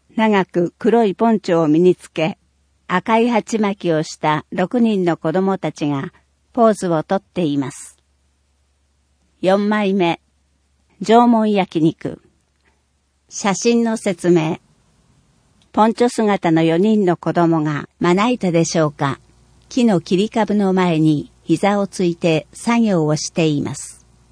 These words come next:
後方に他のグループの姿もあります。五枚目、火起こし体験。写真の説明。御座の上に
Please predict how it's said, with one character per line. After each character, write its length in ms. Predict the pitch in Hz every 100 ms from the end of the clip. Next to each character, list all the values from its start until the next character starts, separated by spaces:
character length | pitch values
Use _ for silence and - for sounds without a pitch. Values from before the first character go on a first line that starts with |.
| _ _ _ _ _ _ _ _ _ -
後 200 | - 220
方 260 | 208 208 190
に 340 | 165 160 - _
他 320 | - 202 240
の 140 | 233 202
グ 100 | 202
ル 120 | 254
ー 100 | 240
プ 120 | 175
の 140 | 165
姿 480 | 160 226 202 180 180
も 160 | 175 208
あ 80 | 170
り 160 | 156
ま 140 | 147 139
す。 280 | - - _ _ _ _ _ _ _ _ _ _ _ _ _ _ _ _
五 140 | - 190
枚 300 | 185 196 185
目、 260 | 175 156 - - _ _ _
火 160 | - 202
起 120 | 226
こ 160 | -
し 160 | 220 -
体 220 | 190 185
験。 380 | - 143 147 - - _ _ _ _ _ _ _ _ _ _ _ _ _ _
写 200 | - 202
真 280 | 185 226 233
の 120 | 220
説 340 | 220 196 - 180
明。 320 | 170 156 147 _ _ _ _ _ _ _ _ _ _ _ -
御 160 | 190
座 160 | - 226
の 240 | 233 220
上 180 | 208 208
に 280 | 175 160